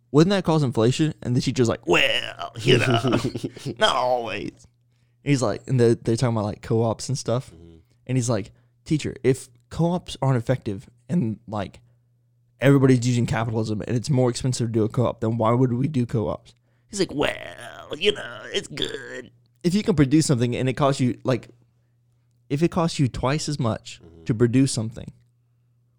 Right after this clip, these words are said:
Speaker 1: why would I buy it from you? 'Cause you're gonna sell it for more.
Speaker 2: Yeah.
Speaker 1: And the teacher's like, "Well,"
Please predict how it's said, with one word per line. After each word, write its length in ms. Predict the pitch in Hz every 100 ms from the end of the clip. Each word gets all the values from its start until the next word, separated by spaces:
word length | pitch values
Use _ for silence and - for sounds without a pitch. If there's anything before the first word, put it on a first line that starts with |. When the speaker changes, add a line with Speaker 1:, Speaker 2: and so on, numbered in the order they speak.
| _
Speaker 1:
why 260 | 110 120
would 140 | 160 156
I 80 | 127
buy 200 | 120 127
it 100 | -
from 160 | 110
you? 140 | 139 120
'Cause 180 | 131 127
you're 80 |
gonna 160 | 123 110
sell 200 | - 127
it 80 | -
for 100 | -
more. 280 | 135 143 - 82
Speaker 2:
Yeah. 180 | 76 73 - _ _ -
Speaker 1:
And 120 | 131
the 40 | 127
teacher's 300 | 226 135 95
like, 120 | 92 -
"Well," 760 | 120 117 107 90 69 - -